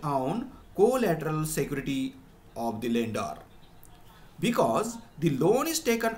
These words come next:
against the assets of acquired company. Loan is taken against the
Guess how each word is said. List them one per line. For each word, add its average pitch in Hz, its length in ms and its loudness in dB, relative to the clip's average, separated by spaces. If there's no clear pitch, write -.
against 156 540 -4
the 233 260 -2
assets 202 520 0
of 170 200 -6
acquired 123 460 -2
company. 104 440 -8
Loan 123 380 4
is 202 120 -2
taken 156 680 -4
against 113 640 -6
the 233 360 -4